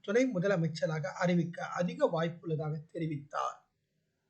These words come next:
திராவிட முன்னேற்ற கழகத்தின் கூட்டணி கட்சி தலைவர்கள் பங்கேற்கும் மாபெரும் பொதுக்கூட்டம் காஞ்சிபுரத்தில் உள்ள பச்சையப்பன் ஆடவர் கல்லூரி திடலில் வரும் இருபத்தெட்டாம் தேதி மாலை ஐந்து மணிக்கு நடைபெற உள்ளது.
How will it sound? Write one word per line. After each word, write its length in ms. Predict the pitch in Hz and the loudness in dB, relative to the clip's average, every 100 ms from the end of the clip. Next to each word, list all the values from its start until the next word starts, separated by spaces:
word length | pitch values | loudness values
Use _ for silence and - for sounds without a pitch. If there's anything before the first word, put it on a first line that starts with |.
| _ _ _ _ _ _ | _ _ _ _ _ _
திராவிட 380 | 214 220 208 202 | 8 10 12 8
முன்னேற்ற 440 | 196 202 202 208 | 6 4 4 2
கழகத்தின் 500 | - 220 208 - 233 | 0 0 0 -4 -6
கூட்டணி 380 | - 202 208 208 | -2 -4 -2 -4
கட்சி 320 | 208 190 - | -4 -6 -6
தலைவர்கள் 500 | 202 202 214 202 262 - | -8 -4 -4 -6 -14 -8
பங்கேற்கும் 540 | 185 185 175 - 170 151 | -2 0 -2 -2 0 0
மாபெரும் 560 | 208 220 202 208 214 | 2 0 0 -4 -8
பொதுக்கூட்டம் 640 | - 180 175 180 151 147 139 _ - - - _ | -8 -6 -6 -8 -10 -10 -14 _ -20 -20 -20 _
காஞ்சிபுரத்தில் 720 | 202 196 175 170 170 - 170 | 0 2 4 4 4 2 -2
உள்ள 180 | 160 240 - - _ - | 0 -4 -8 -16 _ 0
பச்சையப்பன் 680 | 226 - 285 240 - 254 247 | 0 2 4 4 4 -4 -2
ஆடவர் 460 | 196 202 190 180 - | 2 6 6 4 2
கல்லூரி 460 | 185 180 175 151 | 0 2 2 -2
திடலில் 420 | - 175 165 156 139 | 0 0 2 0 0
வரும் 280 | 170 247 269 - _ - | 0 0 -2 -10 _ 0
இருபத்தெட்டாம் 640 | 190 277 262 - - 202 180 | 4 6 4 -2 -2 0 0
தேதி 180 | 208 294 180 | 0 0 0
மாலை 300 | 202 196 160 139 | 2 0 -2 -2
ஐந்து 280 | 196 247 226 | -2 0 -2
மணிக்கு 340 | 190 185 - | -2 -6 -2
நடைபெற 460 | 254 175 185 175 185 | 2 6 6 6 6
உள்ளது. 340 | 175 170 151 | 4 2 -2